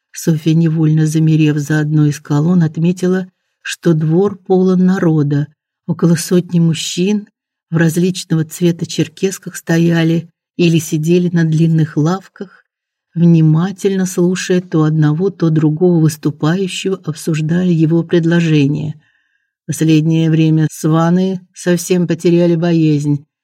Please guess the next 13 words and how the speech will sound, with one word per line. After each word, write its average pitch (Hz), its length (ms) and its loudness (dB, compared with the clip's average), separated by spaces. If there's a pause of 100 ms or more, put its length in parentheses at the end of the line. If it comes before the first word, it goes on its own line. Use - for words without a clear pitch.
(240)
и 160 80 2
я 165 320 4
думаю, 175 540 0
что - 220 -6
их 160 200 -2
надо 165 380 -2
проучить 160 680 0
как 156 240 -4
следует», 147 760 0 (540)
произнес 156 600 -2
один 165 340 0
из 170 160 0
Азнаури. 160 640 -2